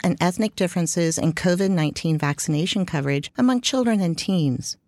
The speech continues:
and parental intent to vaccinate their children. Vaccination is effective in preventing severe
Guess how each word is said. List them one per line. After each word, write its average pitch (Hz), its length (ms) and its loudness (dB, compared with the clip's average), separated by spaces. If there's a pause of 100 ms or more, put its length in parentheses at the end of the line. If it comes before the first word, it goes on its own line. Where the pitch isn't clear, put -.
(140)
and 233 380 2
parental 175 480 0
intent 143 420 0
to 165 80 -2
vaccinate 165 600 0
their 131 160 -2
children. 135 540 0 (760)
Vaccination 269 640 2
is 180 160 2
effective 170 500 -2
in 147 100 -2
preventing 160 420 0
severe 180 440 0